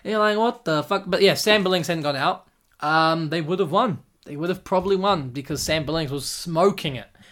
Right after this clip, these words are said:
I wasn't really smoking, but he was looking decent. Forty-one twenty-eight from him. Uh, and James, yeah, James Vince, again,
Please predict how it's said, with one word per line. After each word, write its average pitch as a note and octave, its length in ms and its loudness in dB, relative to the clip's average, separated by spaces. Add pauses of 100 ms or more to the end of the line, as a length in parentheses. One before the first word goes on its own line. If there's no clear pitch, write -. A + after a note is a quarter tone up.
(140)
I F#3 40 -2
wasn't A3 280 4
really E3+ 140 0
smoking, C#3+ 360 0
but B2+ 60 -8
he C#3 60 -4
was C3+ 100 -6
looking D3 220 -6
decent. C3 360 -10
Forty-one F#3+ 360 0
twenty-eight C3 440 -10
from C#3 140 -14
him. D3 240 -2 (400)
Uh, C#3 240 -6
and C#3+ 260 -4
James, D#3+ 320 -2
yeah, D#3+ 160 -4
James D#3+ 280 -4
Vince, F3 200 -6
again, D#3+ 340 -4